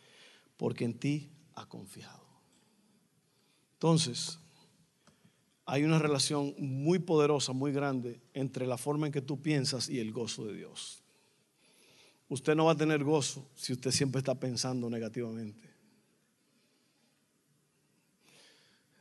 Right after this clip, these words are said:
Tú eres el que controla los pensamientos. Todo lo justo, todo lo puro, todo lo amable, todo lo de buen nombre, si hay virtud alguna, si hay algo digno de alabanza,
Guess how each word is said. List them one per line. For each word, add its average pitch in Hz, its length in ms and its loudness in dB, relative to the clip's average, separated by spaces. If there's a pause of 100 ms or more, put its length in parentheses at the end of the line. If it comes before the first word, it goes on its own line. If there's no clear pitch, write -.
(100)
Tú 151 160 0
eres 147 200 2
el 139 100 -2
que 131 100 -4
controla 117 500 -4
los 104 140 -10
pensamientos. 104 1000 -12 (1900)
Todo 147 200 10
lo 151 120 10
justo, 147 320 8
todo 143 200 8
lo 139 160 6
puro, 143 280 6
todo 147 240 6
lo 147 80 6
amable, 143 420 4
todo 143 240 6
lo 147 120 8
de 143 40 8
buen 147 260 4
nombre, 147 300 4
si 151 100 2
hay 151 140 6
virtud 151 440 0
alguna, 147 360 4
si 139 140 4
hay 143 80 6
algo 147 200 2
digno 151 300 4
de 147 80 2
alabanza, 143 460 0